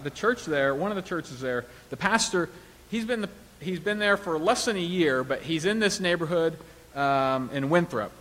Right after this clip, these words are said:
So Winthrop is the area that he's in, and he met a family, and he said, "We're new, we're new to the neighborhood. We've been here less than a year." And this other family said, "Oh, we're new too." And he said, "How long have you been here?" And they said, "Thirty-seven years." And they still considered themselves new,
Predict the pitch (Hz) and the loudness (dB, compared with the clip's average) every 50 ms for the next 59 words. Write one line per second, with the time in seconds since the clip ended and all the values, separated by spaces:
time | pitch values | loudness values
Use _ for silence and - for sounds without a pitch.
0 | - - - - 127 123 127 160 180 180 180 190 175 170 175 151 139 143 147 - | -18 -12 -6 -4 -2 -2 0 -2 -2 0 2 2 2 2 2 -2 -2 -2 -2 2
1 | 147 143 143 143 143 139 139 139 135 - - - - 127 131 170 165 156 135 151 | 4 4 4 4 4 4 2 2 0 -2 -8 -10 -10 -4 0 2 2 2 2 0
2 | 143 139 139 135 - 151 151 151 147 143 143 139 - - - - - - - - | 0 0 -2 -4 -4 -4 -2 0 0 -2 -2 -4 -10 -14 -20 -20 -20 -20 -20 -20
3 | - - - - - - - 170 170 214 262 269 226 - 226 196 190 180 160 147 | -20 -20 -20 -20 -20 -6 -4 0 2 6 6 6 6 6 4 4 4 4 4 4
4 | 143 147 143 - 147 135 131 175 247 285 269 269 262 240 208 165 135 151 233 269 | 2 2 4 4 2 4 4 4 2 4 4 4 6 8 8 6 6 4 2 2
5 | 285 320 311 294 262 233 233 220 214 208 180 160 156 135 143 202 233 214 247 233 | 4 2 2 2 2 2 2 4 4 4 4 4 0 0 0 0 2 2 2 2
6 | 240 226 196 190 196 202 202 - 214 190 180 175 170 156 123 117 110 - 151 160 | 4 2 2 2 2 2 2 0 0 0 2 4 6 6 6 4 2 0 -2 0
7 | 175 190 175 - - 220 262 311 302 - 202 190 185 175 - 202 180 175 - 294 | 0 0 -2 -2 0 2 2 2 2 2 0 2 0 2 4 4 4 8 10 8
8 | 302 240 214 - - 165 240 302 349 349 233 202 214 214 - - 320 339 330 196 | 8 8 6 2 0 2 2 4 4 6 6 6 4 4 2 2 4 6 6 6
9 | 120 110 - - - - - - - - - - - - 123 123 123 117 - 120 | 4 4 -4 -10 -16 -20 -20 -20 -20 -20 -20 -20 -12 -8 -6 -6 -6 -4 -6 -8
10 | 113 - - 104 127 151 156 156 - - - - - - - 120 113 117 113 117 | -8 -6 -6 -6 -6 -6 -8 -14 -16 -20 -20 -20 -20 -18 -14 -10 -8 -6 -2 0
11 | 123 139 156 180 180 208 202 226 294 311 240 143 110 110 - - 131 160 175 175 | 0 2 2 2 0 0 0 0 0 0 0 -2 -4 -6 -6 -8 -4 -4 -2 2
12 | - 156 147 - - 208 247 269 285 - - 247 233 220 208 190 175 175 170 139 | 2 2 2 8 8 8 10 10 8 6 8 6 8 8 6 6 8 10 10 10
13 | 113 113 110 107 - - - - - - - - - - - 170 180 196 202 190 | 8 6 2 0 -4 -6 -8 -12 -20 -20 -20 -20 -16 -4 2 6 10 10 10 10
14 | 190 - - 214 220 233 226 254 220 196 - 220 208 196 202 190 170 175 165 160 | 10 10 12 12 12 12 10 6 4 4 4 4 6 6 6 4 4 0 -4 0
15 | - 180 165 156 143 131 139 170 202 196 143 113 113 | 4 6 6 6 6 4 0 0 0 2 0 0 -2